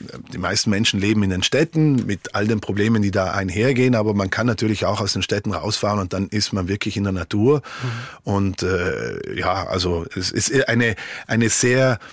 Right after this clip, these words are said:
Speaker 1: sehr, es ist rauer, äh, es ist der, der Sommer heiß, der Winter sehr kalt, der Winter sehr lang. Also das kennt man alles aus Europa, also aus Mitteleuropa
Speaker 2: Mhm.
Speaker 1: zumindest nicht.
Speaker 2: Mhm.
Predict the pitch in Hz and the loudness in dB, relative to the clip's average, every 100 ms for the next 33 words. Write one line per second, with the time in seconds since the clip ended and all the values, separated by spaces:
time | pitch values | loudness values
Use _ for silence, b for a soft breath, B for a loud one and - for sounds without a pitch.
0 | B B - - - - 50 - - 113 | B B -6 -4 -4 -6 -6 -8 -4 0
1 | 117 110 - 107 143 113 101 85 107 160 | 2 2 2 2 2 2 2 2 4 6
2 | 190 190 - 147 107 110 107 107 117 113 | 6 2 0 -2 2 2 2 2 2 2
3 | - 107 95 - 95 - 117 131 98 104 | 2 2 0 -2 0 2 4 4 2 2
4 | 135 180 - - 107 101 135 131 107 - | 4 4 2 0 0 2 2 2 2 4
5 | 127 143 - 107 156 156 113 101 127 120 | 4 4 2 4 4 4 2 2 2 2
6 | 107 117 110 98 110 147 143 B B B | 2 2 2 2 4 2 0 B B B
7 | - 123 107 - 123 120 104 95 101 101 | -2 0 2 0 0 0 0 2 2 0
8 | 101 95 104 101 92 85 95 90 85 90 | 0 2 0 0 -2 -2 -2 -2 -4 0
9 | 107 120 117 95 101 - 90 90 - 85 | 0 2 0 -2 -4 -4 -2 -2 -4 -8
10 | - - - 143 131 127 151 | -10 -14 -8 -2 -2 -2 -6